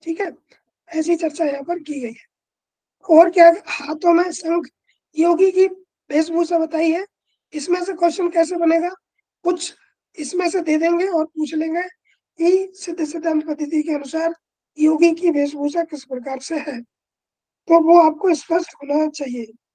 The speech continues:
है ना? तो क्या है, हाथों में शंख रहता है, योगी के हाथों में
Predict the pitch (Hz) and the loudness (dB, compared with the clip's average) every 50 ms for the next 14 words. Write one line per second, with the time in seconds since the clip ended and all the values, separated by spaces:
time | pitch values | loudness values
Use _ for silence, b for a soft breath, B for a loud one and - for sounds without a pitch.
0 | _ _ _ _ _ _ _ _ _ _ _ _ _ 330 359 359 302 254 226 - | _ _ _ _ _ _ _ _ _ _ _ _ _ 4 4 4 4 2 -2 -12
1 | _ _ _ _ _ _ _ _ _ _ _ 349 339 349 320 285 370 349 359 339 | _ _ _ _ _ _ _ _ _ _ _ 4 4 4 4 2 2 6 8 8
2 | 339 349 381 415 - _ _ _ _ _ _ _ _ _ - 302 311 - - 370 | 8 8 6 0 -8 _ _ _ _ _ _ _ _ _ -4 -4 -2 0 4 4
3 | 339 349 330 - 339 349 339 349 349 330 330 330 339 339 320 320 339 349 - _ | 4 4 4 4 2 2 4 4 6 6 6 6 6 2 2 2 0 -2 -8 _
4 | _ _ _ _ _ 277 277 302 294 294 330 320 311 339 320 277 262 285 294 311 | _ _ _ _ _ -8 -6 -6 -2 -2 -2 -2 -2 -2 -4 -4 -6 -8 -6 -2
5 | 302 311 349 415 | 0 0 0 -2